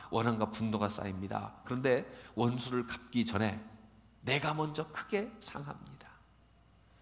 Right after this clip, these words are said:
고통이 계속되고요. 용서 못하는 자의 얼굴은 어떻습니까? 항상 분노가 있습니다. 심한 경우에 살기가 있습니다. 악감정이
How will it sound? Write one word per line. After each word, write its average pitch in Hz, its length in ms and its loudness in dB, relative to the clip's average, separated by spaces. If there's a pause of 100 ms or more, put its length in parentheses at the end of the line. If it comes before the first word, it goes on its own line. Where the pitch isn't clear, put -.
(180)
고통이 151 360 2
계속되고요. 123 760 0 (300)
용서 135 300 6
못하는 120 360 -2
자의 110 200 6 (100)
얼굴은 98 320 -2
어떻습니까? 104 680 -4 (200)
항상 135 520 0 (220)
분노가 110 460 -4
있습니다. - 560 -12 (240)
심한 160 320 -2
경우에 139 280 -2 (140)
살기가 - 500 -6
있습니다. - 540 -12 (500)
악감정이 185 680 2